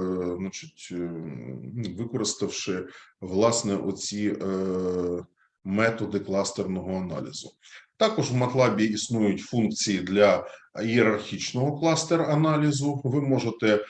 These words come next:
використати, е, також і їх, і, е, відповідно, обирати різні способи цього зв'язування.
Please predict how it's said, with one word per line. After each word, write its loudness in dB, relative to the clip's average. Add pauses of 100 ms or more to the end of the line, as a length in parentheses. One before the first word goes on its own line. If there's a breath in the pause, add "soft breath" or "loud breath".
(200 loud breath)
використати, 2 (200)
е, 2 (100)
також 4
і -4
їх, -2 (440 soft breath)
і, 0
е, 6 (180)
відповідно, 2 (720)
обирати 2
різні -4 (240 loud breath)
способи -2
цього -6
зв'язування. 0